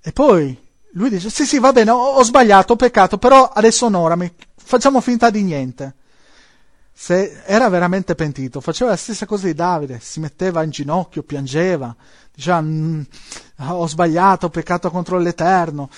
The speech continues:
non mi interessa dell'onore delle persone." Invece qua Saul usa parole superficiali, dice, "Sì, sì, ho peccato, tranquillo, però adesso onorami, fammi fare bella figura." E addirittura se,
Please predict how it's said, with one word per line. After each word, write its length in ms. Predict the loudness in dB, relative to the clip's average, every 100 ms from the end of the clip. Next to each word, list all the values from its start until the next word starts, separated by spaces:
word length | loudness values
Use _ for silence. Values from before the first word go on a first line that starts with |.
| -20 -8
non 120 | -4
mi 80 | -2
interessa 520 | 0 0 0 0 -2
dell'onore 460 | 0 0 0 0
delle 100 | 0
persone." 320 | -2 -6 -8 -4
Invece 280 | -2 -2
qua 260 | 0 0 0 -4 _ _ _
Saul 400 | -4 2 2 2 -6 -14 _
usa 280 | -6 -4 -2
parole 340 | -2 -2 -2
superficiali, 760 | -6 -8 -8 -8 -6 -4 -4 -8
dice, 280 | -12 -14 -14 -20 -20 _
"Sì, 160 | -6 -2
sì, 140 | 4
ho 100 | 4
peccato, 400 | 4 4 4 4
tranquillo, 400 | 0 -2 0 2
però 240 | 4 4 4
adesso 380 | 0 -4 -4 -6
onorami, 520 | -8 -10 -12 -14 -16 _ _ _ _ _ _ _
fammi 260 | 2 4 4
fare 300 | 4 4 2
bella 240 | 2 0
figura." 540 | -2 -8 -10 -12 -14 -16 _ _ _ _
E 100 | 0
addirittura 440 | 2 2 0 -2 -2
se, 200 | -6